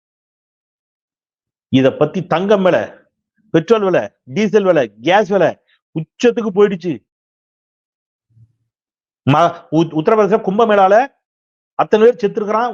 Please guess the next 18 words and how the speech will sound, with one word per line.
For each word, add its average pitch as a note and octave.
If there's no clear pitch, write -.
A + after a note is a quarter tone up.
ஒருத்தன் A#3
அதை A3
பத்தி G#3
கேள்வி G#3+
கேட்கல, G3+
என்னங்கிறத G#3+
பத்தி G3
கவலை F#3+
இல்ல. F#3
இப்படித்தான் F3
தமிழ்நாடு F#3
மாறணும்னு F3
ஆசைப்படுறீங்களா? D3
இத G3+
பத்தியெல்லாம் G#3
பேச G3
வேண்டிய F3
பாஜக D3